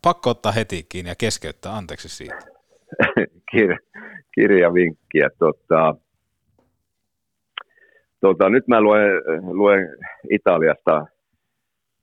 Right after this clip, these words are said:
Speaker 2: Mä oon lukenut oikeastaan koko Elena, Elena Ferrante-sarjaa, että, että, tuota, joka tykkää. Tietysti mua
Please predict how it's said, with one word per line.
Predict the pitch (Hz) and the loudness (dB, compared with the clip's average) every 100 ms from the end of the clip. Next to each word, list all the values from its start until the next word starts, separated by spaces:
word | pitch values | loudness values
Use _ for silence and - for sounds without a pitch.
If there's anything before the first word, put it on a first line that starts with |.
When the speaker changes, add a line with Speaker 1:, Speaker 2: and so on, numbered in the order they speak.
| _ _ _ - - - | _ _ _ -14 -12 -2
Speaker 2:
Mä | |
oon | 87 | 2
lukenut | 90 98 90 90 | 2 4 2 2
oikeastaan | 87 95 - 95 | 2 0 0 0
koko | 95 95 87 | 0 2 2
Elena, | 87 85 73 73 | 2 2 -2 -2
Elena | 90 90 85 - | 0 2 0 -2
Ferrante-sarjaa, | 82 82 80 - 73 - - _ _ _ - 78 71 65 62 62 | -2 0 -2 -4 -12 -12 -20 _ _ _ -2 0 -2 -4 -4 -4
että, | - 67 64 62 52 | -4 -4 -4 -4 -4
että, | 67 - - | -4 -4 -6
tuota, | - 69 _ 71 | -2 -2 _ 0
joka | 73 80 | 0 -2
tykkää. | - 73 - 71 - _ _ _ _ | -2 -6 0 0 0 _ _ _ _
Tietysti | 87 - | -4 0
mua | 85 85 | 2 2